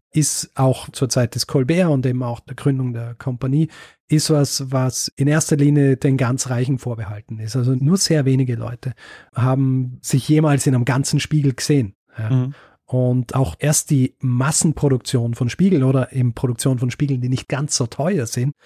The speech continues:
Speaker 1: sorgt auch dafür, dass man mehr sieht. Zum Beispiel <laughs> Leute, die zum Barbier gehen und der dann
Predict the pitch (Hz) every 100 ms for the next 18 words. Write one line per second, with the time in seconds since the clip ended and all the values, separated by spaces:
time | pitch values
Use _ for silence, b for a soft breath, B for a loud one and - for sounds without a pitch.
0 | B B B 160 151 - 143 151 - 170
1 | 160 151 151 147 147 156 - 185 196 -
2 | - _ - 143 143 - 143 139 - B
3 | B B _ - - 156 151 135 135 -
4 | 139 135 - 135 123 120 139 180 147 131
5 | 139 117 131 127